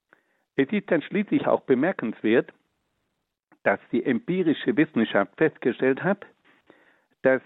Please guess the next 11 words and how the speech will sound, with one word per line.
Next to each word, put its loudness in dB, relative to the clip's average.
jede 0
Art -2
von -4
Lebewesen 0
immer 2
nur 2
dieselbe 0
Art 0
von -2
Lebewesen 2
hervorbringt. -2